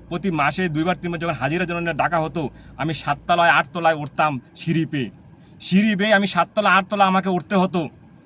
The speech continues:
লিফটগুলো বন্ধ রাখা হতো, বলতো কারেন্ট নেই, লিফটের সমস্যা আসে, এই ধরনের, এম, ইয়ে দেওয়া হতো, কজ দেওয়া হতো যে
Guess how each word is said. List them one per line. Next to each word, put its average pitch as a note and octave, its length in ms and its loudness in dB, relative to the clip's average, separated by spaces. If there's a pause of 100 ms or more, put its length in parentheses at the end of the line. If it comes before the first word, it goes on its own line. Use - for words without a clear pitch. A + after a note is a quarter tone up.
(140)
লিফটগুলো E3 400 2
বন্ধ E3 260 2
রাখা F#3 220 2
হতো, D3 300 -4 (220)
বলতো F3 380 -2
কারেন্ট E3 340 2
নেই, C#3 180 0 (360)
লিফটের D3+ 300 -2
সমস্যা F3 420 -2
আসে, D3 280 -4 (200)
এই D#3+ 100 -4
ধরনের, F3+ 320 -2 (540)
এম, F3 360 -4 (360)
ইয়ে F#3 240 2
দেওয়া G3 280 8
হতো, E3+ 240 0
কজ F3+ 260 2
দেওয়া F#3+ 220 6
হতো F3 300 2
যে D#3 320 -4